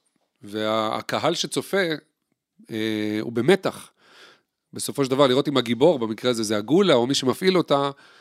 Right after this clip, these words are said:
אה, מגיע ליעד, ואיך הוא מגיע ליעד, האם הוא ייכשל בדרך ויפול, האם הוא יגיע, יעשה את הקפיצות הנכונות והסיבובים הנכונים ויגיע, יש כאן מתח.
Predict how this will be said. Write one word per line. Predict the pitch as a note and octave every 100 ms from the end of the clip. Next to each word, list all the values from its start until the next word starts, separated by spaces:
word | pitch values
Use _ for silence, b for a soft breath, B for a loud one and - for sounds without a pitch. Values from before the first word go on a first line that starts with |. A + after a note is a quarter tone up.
| b -
אה, | A2+ A2+
מגיע | A#2 A2+ F3
ליעד, | D#3 C#3 B2 C3 B2
ואיך | A2 B2+ E3 E3+
הוא | D3+
מגיע | C3 B2 A#2+
ליעד, | A2+ A2 A#2 A#2
האם | A#2+ C#3
הוא | C3
ייכשל | B2+ - C#3+
בדרך | C3 C3 C3 A2+
ויפול, | A#2+ A2+ E3 F3 E3+ C3+
האם | C3
הוא | C#3 B2+ A#2+
יגיע, | A#2+ A2 C3+ E3
יעשה | C#3+ A#2+
את | -
הקפיצות | - B2+ - D#3
הנכונות | D3 B2+ B2 C#3 C#3+
והסיבובים | B2+ A#2+ - A#2+ A#2+ C#3
הנכונים | C3 B2 B2+ C3+
ויגיע, | A#2+ A#2 D#3+ C#3
יש | C3
כאן | E3
מתח. | D3+ E3+ A#2 -